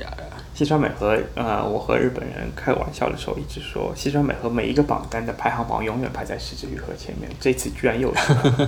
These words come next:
Speaker 1: <laughs>
Speaker 2: 是蛮，是蛮令人，<laughs> 你可以去看。西川美和一般是三年一部嘛，这次稍微时间长了一点，她每一次群爆世家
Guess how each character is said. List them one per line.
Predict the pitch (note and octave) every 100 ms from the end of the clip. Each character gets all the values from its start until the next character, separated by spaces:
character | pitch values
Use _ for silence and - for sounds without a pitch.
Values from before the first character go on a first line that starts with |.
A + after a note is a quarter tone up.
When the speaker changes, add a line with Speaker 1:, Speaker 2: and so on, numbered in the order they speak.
| - C3+
Speaker 1:
<laughs> | -
Speaker 2:
是 | - -
蛮， | - G#3 - - - - - - - - - - -
是 | - A#2
蛮 | - D2+
令 | A2 F#2
人， | - - - - -
<laughs> | - - - B2 A2 - - - - - - -
你 | - -
可 | - B2+
以 |
去 | B2 -
看。 | - C3
西 | - F3+
川 | G3
美 | F3 -
和 | B2+
一 |
般 | C#3 D3
是 | -
三 | - F#3
年 | C3 A#2
一 | -
部 | -
嘛， | -
这 | F3
次 | F3 C3
稍 | B2+ B2
微 | B2+
时 | B2+
间 | A#2+ B2
长 | - -
了 |
一 | C#3
点， | -
她 | - D#3+
每 | C3 F2+
一 | E2+ D3
次 | - F#3 C3 -
群 | - - B2
爆 | C3+
世 | B2+
家 | B2+